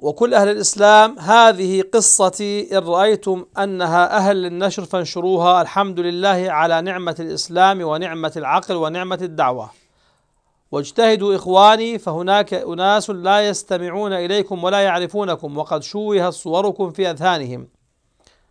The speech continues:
آه، ذكر، نعم، نعم، هذه خلاصة، آه، آه، يعني قصة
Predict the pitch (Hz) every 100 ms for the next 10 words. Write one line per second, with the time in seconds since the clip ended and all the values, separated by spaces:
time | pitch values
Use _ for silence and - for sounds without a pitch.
0 | _ _ _ _ _ _ _ _ _ _
1 | _ _ _ _ _ _ _ _ _ _
2 | _ _ _ _ _ - 160 156 151 -
3 | - 165 226 226 226 220 233 240 - _
4 | _ _ _ - 127 - _ _ _ _
5 | - 170 117 107 _ _ _ _ _ _
6 | _ _ _ _ _ _ _ _ _ -
7 | 123 101 _ _ _ 240 269 254 233 233
8 | 247 226 247 247 - 202 175 165 160 160
9 | 156 - - - 165 160 - - - -
10 | 220 - - 170 156 160 160 160 240 233
11 | 180